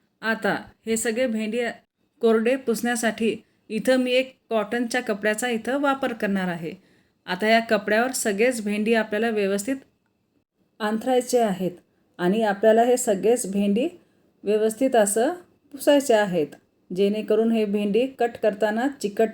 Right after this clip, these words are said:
तार हे अजिबात इथं येणार नाही. आता अशा पद्धतीनं मी दोन मिनटापर्यंत सगळेच भेंडी इथं पुसून घेतली आहे आणि आता हे भेंडी मी असंच कपड्यामध्येच लपटून बाजूला ठेवते. तोपर्यंत आपण इथं मसाल्याची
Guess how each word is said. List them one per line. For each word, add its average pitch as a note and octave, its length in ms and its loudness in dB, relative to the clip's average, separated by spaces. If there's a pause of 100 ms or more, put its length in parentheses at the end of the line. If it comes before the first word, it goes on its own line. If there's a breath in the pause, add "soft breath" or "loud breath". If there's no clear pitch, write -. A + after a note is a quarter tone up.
तार G#3 180 0
हे B3 160 0
अजिबात G3 560 0
इथं A3 300 -2
येणार C#4 340 4
नाही. F#3 420 -4 (560 soft breath)
आता G#3 220 0
अशा F#3+ 240 0
पद्धतीनं A3+ 540 2
मी A#3 140 2
दोन G#3+ 220 2
मिनटापर्यंत G#3+ 540 0
सगळेच A3+ 400 0
भेंडी G#3+ 340 0
इथं G#3+ 240 -2
पुसून D4 380 2
घेतली A#3 280 -2
आहे F#3 360 -2 (460 soft breath)
आणि A3+ 260 2
आता A#3 200 2
हे A#3 120 2
भेंडी G#3 440 0 (320)
मी A#3 160 -4
असंच A#3 420 0
कपड्यामध्येच A3 640 2
लपटून A3 340 0 (480)
बाजूला A#3+ 420 4
ठेवते. F#3 500 -2 (380)
तोपर्यंत A3 400 4
आपण G#3+ 220 -2
इथं A#3+ 360 -2
मसाल्याची C#4+ 560 4